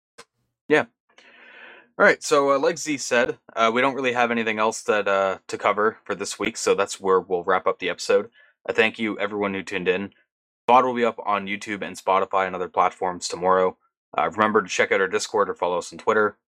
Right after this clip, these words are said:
Links for those are on our site or in the chat. And, uh, we'll see you tomorrow.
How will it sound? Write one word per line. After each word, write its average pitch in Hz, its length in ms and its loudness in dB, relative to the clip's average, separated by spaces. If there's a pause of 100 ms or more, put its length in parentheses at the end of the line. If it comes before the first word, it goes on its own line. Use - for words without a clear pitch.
Links 95 180 -4
for 101 140 -4
those 92 240 2
are 87 100 4
on 87 100 -2
our 82 120 -8
site 92 340 0
or 87 180 -2
in 85 60 -6
the 82 80 -12
chat. 98 360 0 (520)
And, 90 380 0
uh, 87 280 -2
we'll 101 300 -2
see 117 180 -4
you 110 80 -2
tomorrow. 143 600 -2